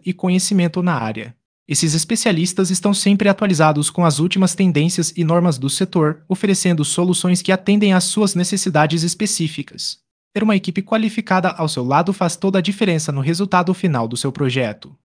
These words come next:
Economia de tempo e recursos. Um dos maiores benefícios de contratar uma consultoria é a economia de tempo e recursos.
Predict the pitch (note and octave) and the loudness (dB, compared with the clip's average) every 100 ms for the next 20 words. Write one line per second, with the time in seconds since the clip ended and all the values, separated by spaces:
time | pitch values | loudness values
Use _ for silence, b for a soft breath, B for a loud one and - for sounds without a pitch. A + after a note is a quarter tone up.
0 | _ - E3 G3 F#3 D#3 E3 F3 F3+ G3 | _ -10 2 4 4 4 2 2 0 -2
1 | - F3+ G3 G3 F3+ F#3 D#3+ C#3 F3 E3+ | 0 2 2 2 0 2 0 0 0 2
2 | C#3+ C#3+ D3 D#3+ D#3+ D#3+ F3 E3+ A#2 B2 | 2 2 4 2 0 0 -2 -2 -4 -6
3 | A#2 D3 - F3 E3+ D#3 E3 F3 F3+ F3+ | -4 -4 -2 -2 0 2 2 4 2 0
4 | F#3+ G#3+ F#3+ F3 D#3+ E3 - D3 D#3 D#3 | -2 -2 0 0 2 0 2 2 2 0
5 | G3+ F#3+ E3+ D#3 D#3 F3 F3+ F#3+ - F#3+ | 0 2 2 0 0 0 0 -2 0 0
6 | F3 F#3+ D#3 C3+ - - - - | 2 0 0 0 -2 -8 -10 -12